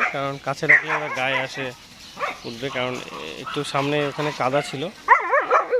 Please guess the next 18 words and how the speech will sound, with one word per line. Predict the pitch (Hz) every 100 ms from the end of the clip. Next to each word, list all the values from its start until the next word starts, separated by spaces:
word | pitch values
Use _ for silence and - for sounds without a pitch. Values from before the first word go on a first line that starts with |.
| - - -
কাদার | 135 143
মধ্যে | 139 135 131
গিয়ে | 127 131 131
ওরা | 127
ঘোরাঘুরি | - 831 762 784 740
করতেছে, | 240 - - - - - - 175 202 - - - - 719 - - - - - - - - - - - 123
এই | 120
আর | 110 104
কি। | 151 - - - - - - - - - - - - - - -
ওকে, | 131 127 151 147 - -
আল্লাহ | 123 135
হাফেজ, | 147 151 156 - - -
সকলে | 135 139
ভালো | 135 139
থাকুন, | - 135 147
সুস্থ | - 139 143
থাকুন, | 135 131 151 - - - - - - - - - - - - -
সকলে | 131 123 135 139